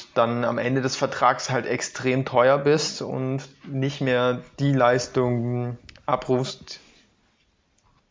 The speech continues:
die, für die man dich eigentlich verpflichtet hat. Bin ich mal sehr gespannt, wie lange er das Level halten kann.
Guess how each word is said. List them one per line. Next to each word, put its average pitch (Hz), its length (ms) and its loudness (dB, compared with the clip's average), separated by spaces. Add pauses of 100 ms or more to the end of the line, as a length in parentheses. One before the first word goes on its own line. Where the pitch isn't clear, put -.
(220)
die, 131 100 -8
für 135 160 -2
die 127 100 0
man 131 160 2
dich 123 160 -2
eigentlich 123 220 0
verpflichtet 135 500 -4
hat. 110 260 0 (460)
Bin 123 80 2
ich 135 80 2
mal 123 120 2
sehr 127 160 6
gespannt, 131 400 2
wie 131 60 0
lange 123 200 2
er 120 60 4
das 117 120 -2
Level 120 320 2
halten 127 280 0
kann. 151 380 0